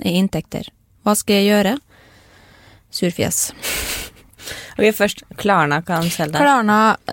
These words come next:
Speaker 1: nei, Klarna er liksom at du kan på en måte bestille først, og så får du regningen i posten i det den kommer, da.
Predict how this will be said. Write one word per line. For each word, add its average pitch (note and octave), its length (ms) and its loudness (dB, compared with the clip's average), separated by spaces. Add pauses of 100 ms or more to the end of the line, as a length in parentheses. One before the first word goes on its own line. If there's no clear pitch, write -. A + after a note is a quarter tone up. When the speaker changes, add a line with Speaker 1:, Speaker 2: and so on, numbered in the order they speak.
Speaker 1:
nei, A3+ 160 2
Klarna A3 380 2
er G#3+ 100 4
liksom G#3 300 0
at F#3+ 100 -8
du F#3+ 80 -2
kan G3 160 0
på F#3+ 80 -2
en F#3+ 60 2
måte F#3+ 180 0
bestille F3 400 0
først, E3+ 240 -4
og E3+ 80 -4
så F3 80 -4
får E3 240 0
du E3 320 -2
regningen E3 300 0
i - 20 -2
posten D3 460 -2 (260)
i D#3+ 80 -2
det D#3 160 4
den D#3 160 0
kommer, D#3+ 320 0
da. F3+ 80 2